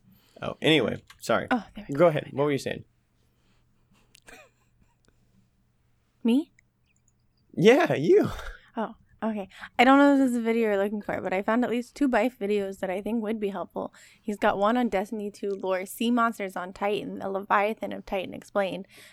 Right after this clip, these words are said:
Speaker 2: and
Speaker 1: Not that
Speaker 2: another
Speaker 1: one.
Speaker 2: one on Destiny two lore that says everything you need to know about war mines. I feel like both of those are helpful.
Speaker 1: Those are good, but those are not the one I'm referring to.
Speaker 2: Uh, Lazarus the Lich further said in chat, "But what celestial event occurred during Titan's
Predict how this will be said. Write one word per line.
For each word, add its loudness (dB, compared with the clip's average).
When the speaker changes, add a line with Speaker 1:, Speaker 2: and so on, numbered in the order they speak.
Speaker 2:
and 0
Speaker 1:
Not 2
that 4
Speaker 2:
another 4
Speaker 1:
one. 2
Speaker 2:
one -8
on -8
Destiny -4
two -8
lore -4
that -10
says -12
everything 2
you 2
need 0
to -8
know 0
about -2
war -8
mines. -12
I -4
feel 0
like -4
both -6
of -16
those -12
are -14
helpful. -18
Speaker 1:
Those -4
are -2
good, 0
but -4
those 0
are -6
not -4
the -10
one -4
I'm -6
referring -10
to. -10
Speaker 2:
Uh, 2
Lazarus 2
the -4
Lich -6
further -2
said -4
in -6
chat, 0
"But -2
what -2
celestial -4
event -4
occurred -8
during -10
Titan's -12